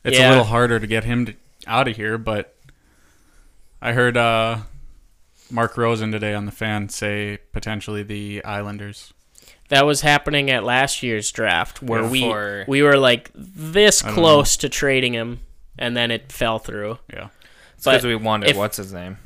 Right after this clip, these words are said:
Speaker 2: Andersley.
Speaker 3: Yeah.
Speaker 2: If
Speaker 3: And
Speaker 2: it, if it does
Speaker 1: And now
Speaker 2: happen,
Speaker 1: he's the captain over
Speaker 3: Yeah,
Speaker 1: there.
Speaker 3: no way.
Speaker 1: No
Speaker 3: It
Speaker 1: way we're
Speaker 3: no.
Speaker 1: getting him.
Speaker 2: if it does happen
Speaker 1: After the
Speaker 2: with
Speaker 1: run they
Speaker 2: a
Speaker 1: made, too.
Speaker 2: What?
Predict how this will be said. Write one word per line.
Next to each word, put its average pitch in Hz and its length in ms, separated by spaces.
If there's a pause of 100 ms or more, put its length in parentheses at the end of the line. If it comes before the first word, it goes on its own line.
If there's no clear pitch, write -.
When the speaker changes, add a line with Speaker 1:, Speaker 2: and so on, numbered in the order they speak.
(340)
Speaker 2:
Andersley. 123 840
Speaker 3:
Yeah. 98 280 (520)
Speaker 2:
If 139 140
Speaker 3:
And 107 80
Speaker 2:
it, 131 200
if 165 160
it 175 120
does 156 200
Speaker 1:
And 113 60
now - 80
Speaker 2:
happen, 113 160
Speaker 1:
he's 110 140
the 104 100
captain 101 480
over 113 180
Speaker 3:
Yeah, 110 60
Speaker 1:
there. 117 180
Speaker 3:
no 98 120
way. 87 220
Speaker 1:
No 110 160
Speaker 3:
It 113 180
Speaker 1:
way 104 160
we're 95 100
Speaker 3:
no. 95 60
Speaker 1:
getting 104 240
him. 104 160 (720)
Speaker 2:
if 143 160
it 139 140
does 127 260
happen 135 380
Speaker 1:
After 113 100
the 104 120
Speaker 2:
with 135 180
Speaker 1:
run 120 80
they 117 100
Speaker 2:
a 113 40
Speaker 1:
made, 117 280
too. 107 300 (260)
Speaker 2:
What? 156 240